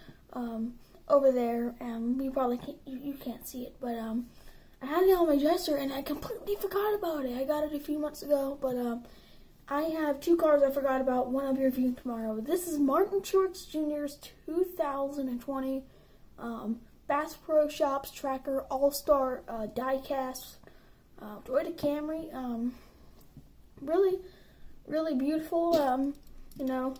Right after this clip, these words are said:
if you're gonna be collecting all the All-Star Diecasts, really cool looking. Um, of course, they haven't released all of them. They'll never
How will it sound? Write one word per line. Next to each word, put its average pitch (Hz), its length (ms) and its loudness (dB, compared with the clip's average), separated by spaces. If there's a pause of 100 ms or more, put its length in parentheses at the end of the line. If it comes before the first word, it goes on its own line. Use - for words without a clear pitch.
if - 100 -16
you're 269 140 0
gonna 262 480 -4
be - 120 -12
collecting 277 360 -2
all 262 120 0
the 247 80 -4
All-Star 262 340 2
Diecasts, 262 640 -2 (420)
really 339 220 2
cool 311 240 0
looking. 302 380 0
Um, 262 300 -4 (100)
of - 80 -20
course, 294 180 -2
they 302 100 4
haven't 269 220 0
released 262 300 -2
all 247 140 0
of 240 80 0
them. 240 140 2
They'll 311 260 6
never 339 440 4